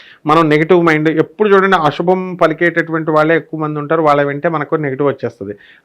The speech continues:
అందుకే శుభం భూయాత్ అని శాస్త్రం చెప్తుంది. కాబట్టి వీళ్ళంతా కూడా ఆ నెగటివ్ వల్ల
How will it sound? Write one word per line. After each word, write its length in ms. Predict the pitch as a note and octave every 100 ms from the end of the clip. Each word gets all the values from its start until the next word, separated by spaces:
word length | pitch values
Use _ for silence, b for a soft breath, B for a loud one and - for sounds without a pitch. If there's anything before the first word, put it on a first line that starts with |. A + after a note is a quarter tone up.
| B2+
అందుకే 240 | D3+ G3 F#3+
శుభం 280 | C#3+ D3 F3 D#3
భూయాత్ 420 | D3 C#3+ C#3+ C#3+
అని 80 | D3+ D3
శాస్త్రం 380 | C3 B2 C3+ C3
చెప్తుంది. 360 | A#2 - A2 G#2+ b b b -
కాబట్టి 300 | F3 G3+ F#3+ F3
వీళ్ళంతా 400 | E3+ D#3+ F#3 G#3 G3+
కూడా 140 | G3 F#3 E3
ఆ 20 | E3
నెగటివ్ 300 | D#3 F3+ G3 F#3
వల్ల 160 | E3+ D#3